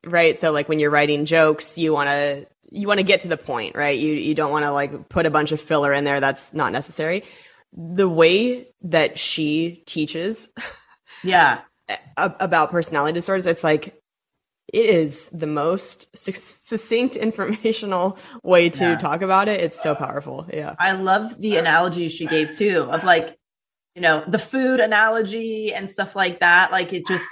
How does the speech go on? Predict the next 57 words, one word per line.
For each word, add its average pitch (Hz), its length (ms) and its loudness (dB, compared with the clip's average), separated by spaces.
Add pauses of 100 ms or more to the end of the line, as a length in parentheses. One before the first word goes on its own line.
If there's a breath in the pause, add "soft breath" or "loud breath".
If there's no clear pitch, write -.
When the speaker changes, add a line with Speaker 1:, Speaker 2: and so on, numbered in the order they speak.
Speaker 2:
it, 170 180 -4 (120)
it, 185 180 -4
it 196 180 -2
makes 214 220 0
something 208 360 0
that 170 180 2
feels 185 380 -4
kind 175 340 0
of 165 260 2 (600)
not 175 360 2
super 214 340 -2
digestible 196 680 0
when 202 140 -2
you 165 100 -4
hear 175 240 2
all 175 100 6
the 156 80 2
terminology, 165 800 0
and 165 100 -6
she - 160 -10
turns 165 300 -2
it 160 80 -2
into 156 140 -2
something 151 280 -4
Speaker 1:
Yes. 139 120 -4
Speaker 2:
that's - 120 -10
very 156 220 6
digestible 143 680 0
and 147 100 2
understandable 147 680 -2
to, - 120 -2
like, 147 380 -2
the 156 100 2
layperson. 165 600 0 (380 loud breath)
Um, 214 60 -6
Speaker 1:
Yes. 165 640 0
Speaker 2:
so 175 200 0
Speaker 1:
Yeah. 160 80 -2
Speaker 2:
yeah, 135 360 2
I 165 120 0
really 165 300 0
appreciate 151 520 -6
it. 139 120 -4
I 156 100 2
always 165 260 -4
appreciate 151 460 -2
a 147 40 -4
good, 143 240 -2
like, 143 200 -6
example 147 500 -2
or 147 220 2
analogy 143 600 2
to, 156 100 -8
like, 139 300 -4
break 147 260 0
down 139 500 0
these, 147 180 -4